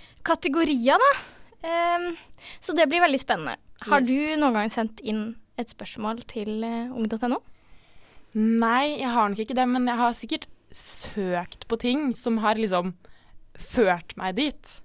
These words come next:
Speaker 1: Mm.
Speaker 2: Sånn at jeg liksom har lest om ting og sånn, men nei, jeg har, jeg er veldig dårlig på å skrive inn ting og sånn, jeg synes det er litt skummelt. Hva med deg?
Speaker 1: Nei, men jeg har vært der inne og lest en del, for de har jo mye bra svar, siden det liksom er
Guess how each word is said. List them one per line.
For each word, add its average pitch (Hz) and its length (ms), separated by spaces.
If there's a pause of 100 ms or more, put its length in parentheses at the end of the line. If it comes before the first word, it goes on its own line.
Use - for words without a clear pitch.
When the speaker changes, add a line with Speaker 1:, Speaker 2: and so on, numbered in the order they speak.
(140)
Speaker 1:
Mm. 269 220
Speaker 2:
Sånn 233 120
at 214 120
jeg 208 100
liksom 208 160
har 202 100
lest 180 480
om 175 120
ting 185 140
og 185 60
sånn, 240 140
men 233 100
nei, 220 140
jeg 220 80
har, 202 160
jeg - 120
er 214 100
veldig 220 180
dårlig 185 300 (100)
på 175 100
å 175 60
skrive 165 460
inn 156 100
ting 165 160
og 160 60
sånn, 185 100
jeg 175 140
synes 170 100
det - 80
er - 60
litt - 100
skummelt. - 320 (400)
Hva 214 140
med 214 100
deg? 320 140 (960)
Speaker 1:
Nei, 294 500
men 294 120
jeg 330 60
har 359 120
vært - 140
der 277 140
inne 294 160
og 254 60
lest - 600
en 208 120
del, 269 300 (240)
for 269 180
de 285 80
har 208 240
jo 285 100
mye 311 340
bra 214 200
svar, 214 440
siden 202 320
det 214 140
liksom 214 280 (100)
er 190 260